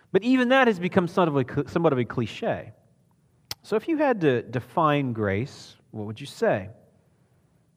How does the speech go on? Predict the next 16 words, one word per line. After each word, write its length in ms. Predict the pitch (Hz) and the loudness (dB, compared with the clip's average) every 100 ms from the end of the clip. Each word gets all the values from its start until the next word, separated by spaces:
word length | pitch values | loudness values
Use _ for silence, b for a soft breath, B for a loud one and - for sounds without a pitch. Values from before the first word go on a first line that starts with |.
| _ | _
How 160 | - 160 | -2 -2
would 140 | 139 | -2
you 60 | 131 | -8
define 400 | 127 - 104 95 | -8 -6 -6 -2
it? 60 | |
How 100 | 165 | -2
would 140 | 175 143 | -2 -2
you 100 | 151 | -2
articulate 880 | 123 - - 170 143 113 107 - | -4 -4 -6 -4 -2 -2 -2 -4
what 200 | 110 107 | -10 -12
grace 440 | 113 113 107 - 110 | -6 -6 -6 -10 -12
really 260 | 101 104 | -10 -10
is? 320 | 98 90 - _ _ _ _ _ _ _ _ b b b b | -10 -14 -20 _ _ _ _ _ _ _ _ b b b b
In 80 | 156 | 0
fact, 320 | 151 196 190 | 4 4 4
perhaps 640 | 185 143 202 185 - - | 0 4 6 4 2 -14